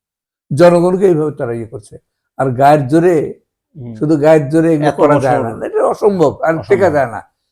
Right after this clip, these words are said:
Speaker 1: ইয়ে, আমেরিকার আক্রমণে কা-, সাদ্দাম শেষ হয়ে গেছে।
Speaker 2: হ্যাঁ, হ্যাঁ।
Speaker 1: কিউবা, ইয়ে, কেন ওর নামটা কি? লিবিয়া।
Speaker 2: লিবিয়া, গাদ্দাফি
Speaker 1: বিমান
Speaker 2: তো
Speaker 1: আক্রমণ করলো,
Speaker 2: শেষ।
Speaker 1: গাদ্দাফি শেষ হয়ে গেল।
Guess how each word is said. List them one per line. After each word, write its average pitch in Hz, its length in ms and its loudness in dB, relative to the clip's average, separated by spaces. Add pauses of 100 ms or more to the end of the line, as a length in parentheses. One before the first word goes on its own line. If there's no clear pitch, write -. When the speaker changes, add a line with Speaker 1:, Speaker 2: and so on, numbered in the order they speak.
(600)
Speaker 1:
ইয়ে, 170 560 2 (240)
আমেরিকার 208 360 2
আক্রমণে 196 600 0
কা-, 220 220 -2
সাদ্দাম 185 340 -2
শেষ 160 220 -6
হয়ে 160 180 0
গেছে। 131 280 -8
Speaker 2:
হ্যাঁ, 104 260 -8
হ্যাঁ। 92 260 -20 (800)
Speaker 1:
কিউবা, 196 240 6
ইয়ে, 175 540 4
কেন 147 140 0
ওর 143 220 -2
নামটা 139 260 -4
কি? 143 80 -10
লিবিয়া। 151 560 2
Speaker 2:
লিবিয়া, 123 280 -8
গাদ্দাফি 127 240 0
Speaker 1:
বিমান 185 160 4
Speaker 2:
তো 170 60 4
Speaker 1:
আক্রমণ 147 260 -4
করলো, 147 440 -6 (440)
Speaker 2:
শেষ। - 280 -14
Speaker 1:
গাদ্দাফি 131 280 0
শেষ 117 240 -10
হয়ে 113 120 -6
গেল। 107 240 -14